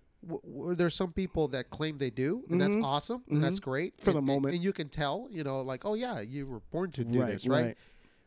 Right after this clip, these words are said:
Speaker 1: But, um, you know, I may have fulfilled my purpose, purpose and die tomorrow. I have no idea, you know. But, uh, yeah,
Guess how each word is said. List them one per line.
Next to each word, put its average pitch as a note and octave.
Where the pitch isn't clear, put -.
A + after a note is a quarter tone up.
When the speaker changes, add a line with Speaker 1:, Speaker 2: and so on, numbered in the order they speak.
Speaker 1:
But, C3+
um, B2+
you F3+
know, G#3
I D3
may F3+
have F3
fulfilled F#3
my G3
purpose, G#3+
purpose G#3
and F#3+
die F#3+
tomorrow. G3
I B2+
have D3
no D3+
idea, C#3+
you A2+
know. C3+
But, C#3
uh, C3
yeah, B3